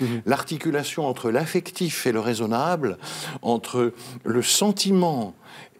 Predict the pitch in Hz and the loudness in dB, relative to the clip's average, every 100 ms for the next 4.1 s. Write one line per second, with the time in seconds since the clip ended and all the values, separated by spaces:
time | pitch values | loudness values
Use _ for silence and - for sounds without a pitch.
0 | - 139 127 123 - 131 135 160 - 143 | 0 4 4 4 0 2 2 2 0 0
1 | 143 127 - 123 - 190 214 101 - 123 | 0 -2 0 -2 0 2 2 2 -2 0
2 | 151 131 123 - 156 131 - 107 95 104 | 2 2 0 0 -2 -2 -2 -4 -4 -6
3 | 107 - 170 113 - - - 139 - 220 | -8 -12 -12 -6 -4 -2 -2 -4 0 0
4 | 185 | 0